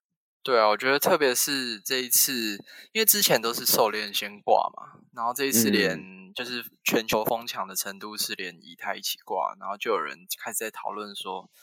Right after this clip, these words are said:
Speaker 1: 呃，其实目前的使用人数，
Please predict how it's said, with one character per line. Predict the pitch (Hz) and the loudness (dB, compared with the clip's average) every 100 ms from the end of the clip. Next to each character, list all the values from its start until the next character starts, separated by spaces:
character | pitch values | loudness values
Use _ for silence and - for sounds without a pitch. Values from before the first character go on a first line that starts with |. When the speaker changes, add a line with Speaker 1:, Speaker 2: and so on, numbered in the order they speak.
| _ _ | _ _
Speaker 1:
呃， | 110 101 98 98 98 98 98 _ | -12 -10 -10 -12 -16 -20 -20 _
其 | - 117 | -4 0
实 | 120 117 113 113 | -2 -2 -8 -10
目 | 123 139 | -12 -2
前 | 117 110 98 98 | 0 0 -4 -8
的 | 95 98 92 80 - - - | -8 -6 -6 -8 -12 -16 -18
使 | - - - 101 | -4 -2 -2 -2
用 | 117 117 | -4 -2
人 | 104 92 92 | -4 -4 -2
数， | - 104 | -2 -4